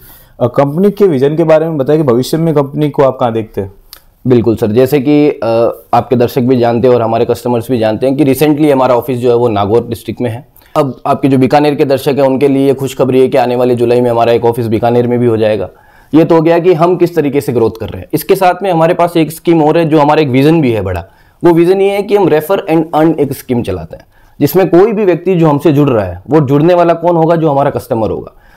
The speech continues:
Speaker 2: जैसे विनय जी, आप हमसे घूमने के लिए हिमाचल जाके आए, आपको हमारी सर्विसेज अच्छी लगी, तो अब आप अगर रेफर करते हैं किसी कस्टमर को,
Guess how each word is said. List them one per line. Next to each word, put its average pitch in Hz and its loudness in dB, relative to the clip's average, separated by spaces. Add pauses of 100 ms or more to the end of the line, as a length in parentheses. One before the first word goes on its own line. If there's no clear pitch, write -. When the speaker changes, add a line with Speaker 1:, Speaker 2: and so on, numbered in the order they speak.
(140)
Speaker 2:
जैसे 135 2
विनय 139 2
जी, 143 2
आप 135 2
हमसे 127 -6
घूमने 123 -2
के 131 0
लिए 127 4
हिमाचल 117 0
जाके 107 -2
आए, - -14
आपको 123 0
हमारी 127 2
सर्विसेज 113 -2
अच्छी 104 -4
लगी, 80 -12 (440)
तो 185 4
अब 180 2
आप 180 2
अगर 175 0
रेफर 156 0
करते 160 0
हैं 165 2
किसी 135 -4
कस्टमर 110 -2
को, 92 -12